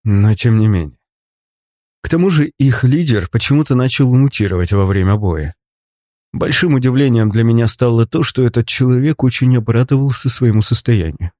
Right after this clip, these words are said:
С таким я раньше не сталкивался. Тонг не сдержался и бросил взгляд куда-то в сторону выхода из кухни.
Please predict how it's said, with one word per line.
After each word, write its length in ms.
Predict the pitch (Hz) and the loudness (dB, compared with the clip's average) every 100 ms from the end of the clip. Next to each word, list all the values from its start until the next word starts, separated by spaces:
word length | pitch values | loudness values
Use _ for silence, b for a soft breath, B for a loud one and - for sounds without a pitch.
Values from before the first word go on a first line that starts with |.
| _ _ _ _ _ | _ _ _ _ _
С 120 | - - | -10 -4
таким 460 | 117 - 104 104 | -4 -2 0 0
я 220 | 101 101 | 0 0
раньше 360 | 87 95 90 113 | 0 -2 -2 -2
не 120 | 104 | -2
сталкивался. 880 | - - 90 92 107 95 92 - - _ _ _ _ _ _ _ _ _ _ _ _ _ _ _ - | -2 -4 -6 -6 -6 -6 -8 -14 -18 _ _ _ _ _ _ _ _ _ _ _ _ _ _ _ -6
Тонг 380 | 147 160 151 - | -2 0 0 0
не 160 | 131 135 | 2 2
сдержался 800 | 120 123 110 131 143 127 - | 0 0 2 2 0 0 2
и 60 | 123 | 2
бросил 520 | 110 117 117 - 107 | 2 0 2 2 0
взгляд 420 | 104 104 127 165 | 0 -2 0 0
куда-то 380 | - 135 139 139 | 0 -2 0 -2
в 40 | - | -4
сторону 540 | - 127 127 131 120 _ _ _ - | -4 0 2 2 2 _ _ _ -4
выхода 440 | 107 117 113 123 131 | 0 2 2 2 0
из 160 | 127 | 0
кухни. 560 | - 135 - 90 - | 0 0 0 -2 -2